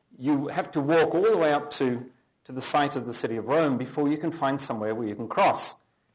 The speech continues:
if you're in eight hundred or seven fifty B C. Bridges are a very serious proposition in the late Iron Age,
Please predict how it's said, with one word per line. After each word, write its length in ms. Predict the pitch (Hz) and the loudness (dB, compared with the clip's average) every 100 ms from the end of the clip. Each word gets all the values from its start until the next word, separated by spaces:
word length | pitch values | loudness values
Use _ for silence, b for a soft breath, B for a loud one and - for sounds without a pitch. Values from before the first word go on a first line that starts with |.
| _ - | _ -12
if 180 | 107 - | -12 -4
you're 360 | 113 107 104 - - | 0 0 0 -6 -16
in 200 | - 104 | -10 -8
eight 160 | 107 107 | -6 -4
hundred 260 | 110 104 101 | -4 -4 -4
or 80 | |
seven 240 | 104 113 101 | -4 -4 -4
fifty 240 | 113 - | -8 -6
B 160 | 98 101 | -8 -6
C. 340 | - 139 98 - - _ _ _ _ _ _ _ _ _ _ - | -2 -2 -2 -8 -20 _ _ _ _ _ _ _ _ _ _ -2
Bridges 440 | 156 160 165 147 139 | 0 2 2 2 4
are 120 | 120 | 2
a 20 | |
very 380 | 117 135 131 113 | 4 2 2 -2
serious 360 | - 147 123 | -2 0 0
proposition 640 | - 131 117 135 139 170 151 | -2 -4 -2 -2 -2 -2 -2
in 120 | 123 | 0
the 80 | 117 | 0
late 200 | 123 117 | 0 0
Iron 260 | 123 123 | 0 0
Age, 420 | 127 143 151 - | 0 -2 -4 -12